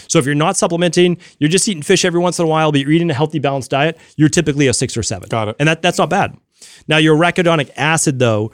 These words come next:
Speaker 1: should be below a ten. It will be always a little higher typically. Yours is a fifteen. So A A to E P A is a fifteen. Uh, so all that means is that your E P A intake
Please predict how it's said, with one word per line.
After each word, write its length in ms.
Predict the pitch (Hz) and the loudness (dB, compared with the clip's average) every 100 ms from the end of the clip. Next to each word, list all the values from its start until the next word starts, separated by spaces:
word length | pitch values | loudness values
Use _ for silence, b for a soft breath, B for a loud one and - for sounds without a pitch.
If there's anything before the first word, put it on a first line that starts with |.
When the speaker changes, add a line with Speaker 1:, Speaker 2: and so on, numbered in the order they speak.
| b | b
Speaker 1:
should 300 | - - 190 | -4 0 2
be 140 | 165 | 0
below 320 | 147 143 139 135 | 0 2 2 0
a 60 | |
ten. 400 | 123 143 139 165 | 0 0 0 0
It 140 | 151 151 | -2 0
will 140 | 147 | 0
be 100 | 139 | 2
always 280 | 127 131 123 | 2 2 0
a 40 | 120 | 0
little 240 | 120 107 | 0 -2
higher 260 | - 123 120 | -2 -2 -2
typically. 520 | 127 127 127 175 170 B B | -4 -4 -2 -2 -2 B B
Yours 220 | 147 143 | 2 2
is 100 | 135 | 2
a 60 | 123 | 0
fifteen. 540 | 143 - 117 95 110 _ 143 139 | 0 0 -2 -4 -8 _ -20 -10
So 360 | - 123 117 139 | -2 -2 -2 0
A 160 | 143 143 | 0 2
A 20 | 131 | 0
to 100 | 127 | -2
E 140 | 131 | -2
P 180 | 127 123 | 0 0
A 40 | |
is 80 | 117 | 0
a 60 | 104 | -2
fifteen. 460 | 123 - 185 190 175 b b - | -4 2 2 2 -2 b b -8
Uh, 220 | 131 127 120 | -4 -4 -4
so 240 | - 151 | 2 2
all 200 | 147 165 | 4 2
that 180 | 156 131 | 2 -2
means 600 | 151 190 120 160 156 - - | 0 2 0 0 -2 -4 -2
is 200 | 139 120 | 0 0
that 200 | 131 120 | 0 -2
your 460 | 135 127 123 120 110 b b _ | 0 2 4 2 -2 b b _
E 160 | 185 190 | -4 -4
P 260 | - 160 | -2 0
A 100 | 143 | 0
intake 760 | 139 147 156 151 117 104 - | 0 2 2 2 -2 -2 -10